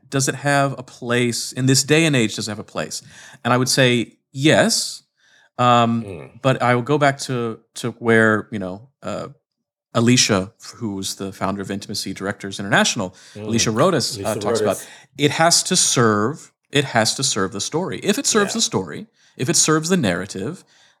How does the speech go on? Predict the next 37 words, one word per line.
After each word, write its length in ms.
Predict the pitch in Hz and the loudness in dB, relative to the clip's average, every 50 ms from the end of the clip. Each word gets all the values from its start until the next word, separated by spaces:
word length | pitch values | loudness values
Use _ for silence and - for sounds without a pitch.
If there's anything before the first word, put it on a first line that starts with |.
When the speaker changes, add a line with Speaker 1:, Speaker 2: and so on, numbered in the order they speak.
| - | 0
Speaker 1:
then 140 | 135 143 139 | 0 2 2
yes, 340 | 185 208 - - - - - | 4 2 2 0 -4 -8 -8
it 120 | - 113 | -6 -4
has 140 | 117 113 101 | -4 -4 -4
a 40 | 98 | -4
place. 340 | - - 123 101 82 - - | -6 -4 -4 -4 -4 -4 -4
Just, 220 | - 127 - - - | -4 -4 -4 -2 0
I 80 | 123 120 | 0 0
would 100 | 123 120 | 2 2
say 140 | - 135 120 | 2 2 2
the 80 | 123 | 4
same 200 | 117 - 131 120 117 | 4 4 4 2 2
thing 120 | 135 127 | 2 0
with 120 | 127 117 113 | 0 0 2
violence. 600 | 104 107 156 185 110 - - - - - - - _ _ - - | 2 2 2 2 0 -4 -6 -10 -12 -12 -12 -14 _ _ -20 -16
Speaker 2:
Yeah. 140 | - - - | -6 0 0
Speaker 1:
I 40 | 117 | 2
don't 140 | 120 110 - | 2 2 2
think 260 | - 120 110 - - | 0 0 0 0 -4
violence 520 | - 113 107 110 113 113 110 107 - - | 0 2 4 4 4 2 0 -2 -4 -4
is 140 | 113 101 - | -4 -2 0
necessary 520 | 104 98 - - 113 - - 104 98 101 | 0 0 0 0 -2 0 0 2 2 2
for 160 | 98 - 104 95 | 2 0 -4 -2
violence's 580 | 98 98 95 98 95 95 92 - - - 107 | 0 2 4 4 2 0 -2 -6 -6 -6 -4
sake, 320 | - - 208 233 220 220 - | -4 -2 -2 -2 -2 -2 -4
but 120 | 165 143 | -6 -4
violence 540 | 117 117 113 110 110 110 110 - - - - | 2 4 4 6 4 4 2 -2 -4 -6 -8
for 200 | - - - 107 | -8 -8 -8 -6
the 140 | 101 104 101 | -4 -4 -4
sake 320 | - - - 101 95 - - | -4 -4 -4 -4 -4 -4 -4
of 220 | 95 95 - - _ _ - | -6 -6 -8 -12 _ _ -4
furthering 320 | - 113 101 101 95 95 | 0 0 0 0 0 -4
the 80 | 92 92 | -4 -6
story, 280 | - - 170 208 175 131 | -6 -6 -6 -6 -6 -4
then 140 | 113 107 110 | -4 -4 -4
yes. 360 | 143 190 196 147 - - - - - - - - - - - - _ - | -2 -2 -2 -2 -2 -4 -8 -10 -16 -20 -20 -20 -20 -20 -20 -12 _ 2
Um, 520 | 131 127 123 120 120 120 120 120 110 - | 4 6 6 6 4 4 0 -4 -6 -8